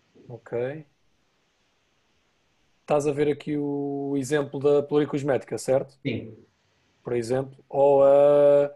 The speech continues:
Speaker 1: se calhar é mais fácil para audiências. Oh, por exemplo, tenho aqui o, o Só Pequeninos, que é com um cliente em comum, não é?
Speaker 2: Sim.
Speaker 1: Pronto. E é, e é sempre importante este trabalho também que a agência faz de sensibilizar as lojas, não é? Porque
Speaker 2: Sim.
Speaker 1: muitas vezes o cliente não nos conhece, não é?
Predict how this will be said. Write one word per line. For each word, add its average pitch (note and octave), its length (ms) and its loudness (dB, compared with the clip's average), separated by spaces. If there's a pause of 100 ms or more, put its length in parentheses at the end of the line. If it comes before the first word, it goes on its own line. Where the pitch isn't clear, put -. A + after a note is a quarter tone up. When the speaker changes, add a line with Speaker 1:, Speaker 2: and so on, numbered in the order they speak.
(280)
Speaker 1:
se - 80 -20
calhar D3 140 -10
é - 20 -6
mais C#3+ 180 -6
fácil C#3 320 -8
para C3 140 -6
audiências. B2+ 520 -6
Oh, F#3 120 2
por - 280 -8
exemplo, C3+ 320 -2
tenho C#3+ 180 -10
aqui C3+ 220 -8
o, C#3 360 -6
o B2+ 60 -14
Só D3+ 200 -2
Pequeninos, D3+ 540 -4
que - 120 -6
é C#3+ 240 -2 (120)
com D#3 160 -10
um D3+ 40 -12
cliente D3+ 340 -4
em D3+ 120 -6
comum, B2+ 320 -8
não A#2 160 -4
é? C3+ 180 -4 (280)
Speaker 2:
Sim. B2+ 360 -14
Speaker 1:
Pronto. A#2+ 240 -10 (480)
E C3+ 80 -2
é, C#3+ 180 -4 (160)
e E3 80 2
é D3+ 80 4
sempre F3+ 300 0
importante D3+ 480 0
este C#3 160 -2
trabalho D3 340 2
também D3 280 -4
que C#3+ 80 -8
a D3 60 2
agência C#3 420 -2
faz D3 300 -2
de - 60 -20
sensibilizar C#3+ 640 -4
as C#3 140 0
lojas, A#2 400 -6
não A#2 180 -6
é? B2+ 160 -8 (300)
Porque - 180 -12
Speaker 2:
Sim. B2+ 40 -12
Speaker 1:
muitas B2+ 300 -6
vezes C3+ 380 2
o C3+ 160 -6
cliente C3+ 400 -4
não C3+ 140 -8
nos C3 160 -10
conhece, D3 500 -6
não C3 140 -6
é? D#3 140 -10